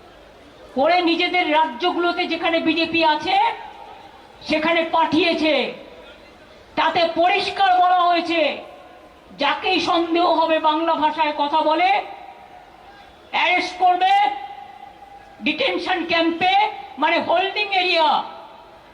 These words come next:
ডিটেনশন ক্যাম্প যাকে বলা হয়, সেখানে রেখে দেবে। আমি এখন ঠিক করেছি আমি বাংলায় বেশি করে কথা বলবো। ক্ষমতা থাকলে আমাকে ডিটেনশন ক্যাম্পে আগে রাখো, বাংলা ভাষায়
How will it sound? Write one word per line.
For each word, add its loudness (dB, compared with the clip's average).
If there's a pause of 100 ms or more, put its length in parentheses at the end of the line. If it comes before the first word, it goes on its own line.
ডিটেনশন -2
ক্যাম্প -2
যাকে 0
বলা 2
হয়, 2 (920)
সেখানে -2
রেখে 0
দেবে। 0 (600)
আমি 2
এখন 0
ঠিক -2
করেছি 0 (560)
আমি 0
বাংলায় 0
বেশি -2
করে 2
কথা 0
বলবো। 0 (800)
ক্ষমতা 2
থাকলে -2 (580)
আমাকে 0
ডিটেনশন -4
ক্যাম্পে -4
আগে 0
রাখো, 2 (360)
বাংলা 0
ভাষায় 0